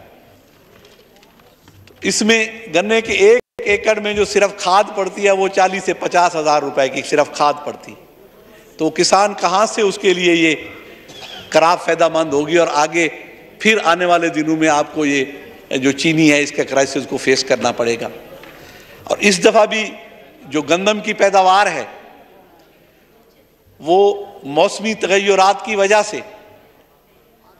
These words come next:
अच्छी नहीं आई और फास्फोरस की कमी उसमें एक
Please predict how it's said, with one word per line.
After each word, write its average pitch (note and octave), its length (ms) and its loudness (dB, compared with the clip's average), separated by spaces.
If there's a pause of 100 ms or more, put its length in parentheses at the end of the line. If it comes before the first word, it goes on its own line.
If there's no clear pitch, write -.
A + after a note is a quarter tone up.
(160)
अच्छी G#3+ 320 -2
नहीं G3+ 260 2
आई A2+ 160 -4 (1800)
और D#3 140 4
फास्फोरस G3+ 640 0
की A3 100 -4
कमी G3+ 480 -2
उसमें F#3+ 300 0
एक F#3 160 0